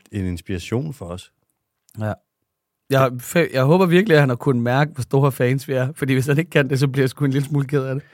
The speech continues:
Speaker 1: Ja.
Speaker 2: Vi har dedikeret en anselig mængde tid af det her program til hans virke.
Speaker 1: Øh, han er meget ydmyg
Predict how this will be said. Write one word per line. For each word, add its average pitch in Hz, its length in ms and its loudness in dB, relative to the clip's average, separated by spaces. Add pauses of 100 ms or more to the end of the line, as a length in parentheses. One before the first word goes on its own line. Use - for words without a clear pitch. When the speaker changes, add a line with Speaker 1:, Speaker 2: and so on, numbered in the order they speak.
(320)
Speaker 1:
Ja. 98 140 -4 (260)
Speaker 2:
Vi 160 140 4
har 170 60 8
dedikeret 151 540 0 (140)
en 151 240 -2
anselig 151 640 0
mængde 135 280 -4
tid 143 180 -2
af 131 100 0
det 135 80 -2
her 131 100 0
program 131 400 -4 (160)
til 139 100 -2
hans 135 240 0
virke. 135 260 0 (1160)
Speaker 1:
Øh, 98 500 -2 (120)
han 110 380 -8
er 101 220 -4
meget 110 500 -6 (220)
ydmyg 127 420 -2